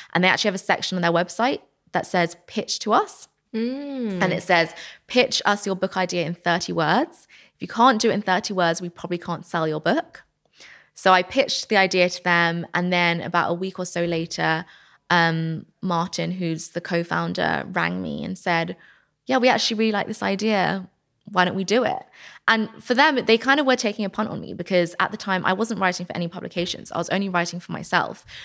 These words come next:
Speaker 1: So I only really had my blog and my Instagram as a portfolio of my work.
Speaker 2: But they could see what you're about through your
Speaker 1: Yeah,
Speaker 2: content
Speaker 1: I
Speaker 2: then,
Speaker 1: think they could
Speaker 2: right?
Speaker 1: see that, you
Speaker 2: And
Speaker 1: know,
Speaker 2: you had a
Speaker 1: I
Speaker 2: clear vision.
Speaker 1: I had this vision, I had this niche knowledge.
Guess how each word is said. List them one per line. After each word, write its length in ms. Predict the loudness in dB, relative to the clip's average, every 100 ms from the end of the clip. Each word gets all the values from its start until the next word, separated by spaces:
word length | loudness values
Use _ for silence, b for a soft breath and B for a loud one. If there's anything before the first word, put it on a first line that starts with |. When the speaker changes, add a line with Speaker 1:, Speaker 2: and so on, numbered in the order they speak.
| B
Speaker 1:
So 140 | 2
I 20 | 2
only 140 | 2
really 140 | 0
had 360 | 0 4 4 2
my 140 | -4 -2
blog 460 | 2 6 6 4 0
and 260 | 0 2 0
my 140 | -2
Instagram 520 | -2 -6 -4 -2 -2
as 100 | -2
a 60 | -6
portfolio 840 | -8 -10 -4 0 2 2 0 -2 -6 b b _ -2
of 520 | 2 2 -2 -8 -12 -2
my 160 | 0
work. 380 | 4 4 4 0 -2
Speaker 2:
But 160 | 4
they 100 | 6
could 180 | 6 2
see 200 | 0 2
what 180 | 4 6
you're 200 | 4 4
about 420 | 2 -2 -2 -2
through 120 | 4 6
your 120 | 8
Speaker 1:
Yeah, 200 | 8 6
Speaker 2:
content 300 | 4 0 2
Speaker 1:
I 80 | 2
Speaker 2:
then, 80 | 4
Speaker 1:
think 120 | 4
they 100 | 4
could 100 | 6
Speaker 2:
right? 180 | 4 4
Speaker 1:
see 240 | 2 2
that, 140 | 2 4
you 60 |
Speaker 2:
And 80 | 4
Speaker 1:
know, 80 | 6
Speaker 2:
you 40 | 6
had 80 |
a 20 | 4
Speaker 1:
I 20 |
Speaker 2:
clear 280 | 2 4 4
vision. 480 | 2 -2 -2 -2 2
Speaker 1:
I 40 |
had 160 | 2 2
this 140 | 0
vision, 520 | 2 2 4 2 4
I 80 | 2
had 180 | 0 0
this 160 | 0 -2
niche 300 | -2 -2 -2
knowledge. 640 | 0 0 0 -4 -4